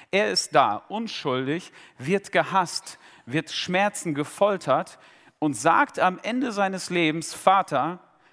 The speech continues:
vergib ihnen, denn sie wissen nicht, was sie mit mir tun.“ Das ist dieses Anderssein.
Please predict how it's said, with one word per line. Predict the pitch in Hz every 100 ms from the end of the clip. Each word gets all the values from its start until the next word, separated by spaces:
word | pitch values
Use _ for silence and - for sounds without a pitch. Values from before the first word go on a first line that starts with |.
| _ _
vergib | - 147 147 220 -
ihnen, | 131 120 131 160 - _ _ _ _ _ _ _ _ _ _ _ _
denn | 113 107
sie | 117
wissen | 147 151 110
nicht, | 98
was | 90 -
sie | 95
mit | 87
mir | 90 85
tun.“ | 90 78 - _ _ _ _ _ _ _ _ _ _ _ _ _ _
Das | 139 160 -
ist | - -
dieses | 135 147 139 131 - _
Anderssein. | 170 202 120 95 - - 80 -